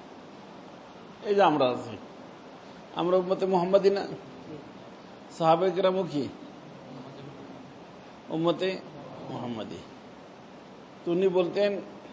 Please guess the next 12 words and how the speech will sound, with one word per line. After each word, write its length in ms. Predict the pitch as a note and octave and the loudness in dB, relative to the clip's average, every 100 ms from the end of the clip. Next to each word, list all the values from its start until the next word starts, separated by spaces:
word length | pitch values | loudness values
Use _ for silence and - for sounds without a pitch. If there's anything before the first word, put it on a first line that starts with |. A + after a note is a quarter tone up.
| - - - - - - - - - - - - - | -18 -18 -18 -18 -18 -18 -18 -18 -18 -18 -18 -16 2
এই 300 | F#3+ G#3 G3+ F#3+ | 6 6 6 4
উম্মতের 640 | G3+ G3+ G3+ G3 G#3+ A3 G#3 - | 4 8 8 10 8 6 4 0
ইসলাহ 520 | F#3+ F3 - G3 G3 | 0 0 6 8 10
হবে 320 | D#3+ E3 F3+ | 8 6 6
না 180 | F3+ D#3 - - - - - - - - - - - - - - - - - - - - - - - - D3+ D3 | 4 0 -2 -10 -16 -18 -18 -18 -18 -18 -18 -18 -18 -18 -18 -18 -18 -18 -18 -18 -18 -18 -18 -18 -18 -14 -2 4
যত 240 | F3+ F3 | 4 4
সময় 340 | - G#3 G#3+ F#3+ | 0 4 4 6
পর্যন্ত 520 | G3+ F#3+ F#3+ F3+ F#3+ F3+ - | 4 4 2 4 2 2 8
ওই 240 | A3+ C#4 A3+ | 8 8 8
তরিকা 520 | A3+ A3 G#3+ G#3 G3 | 6 6 6 10 10
না 180 | F#3 F#3 | 10 6
ধরবে, 520 | E3 F3+ F#3+ F3+ A2+ | 6 6 8 6 2